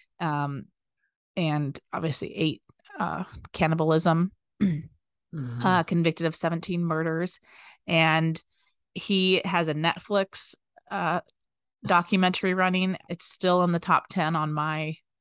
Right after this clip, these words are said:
Speaker 1: uh, Netflix account. So I'm assuming t-, top ten shows for everyone. I don't think that that's personal to my account.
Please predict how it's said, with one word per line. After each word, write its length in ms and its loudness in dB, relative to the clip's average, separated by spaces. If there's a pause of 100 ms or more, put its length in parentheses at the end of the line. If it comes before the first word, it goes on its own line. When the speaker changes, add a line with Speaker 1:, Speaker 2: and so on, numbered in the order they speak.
(540)
Speaker 1:
uh, 340 -4 (340)
Netflix 460 2
account. 480 0
So 100 -4
I'm 100 -2
assuming 440 -2 (800)
t-, 140 -4
top 280 2
ten 280 2
shows 320 0
for 140 -4
everyone. 320 0
I 40 0
don't 220 -4
think 180 -6
that 120 -4
that's 320 -4 (840)
personal 460 0
to 120 -4
my 140 2
account. 460 -2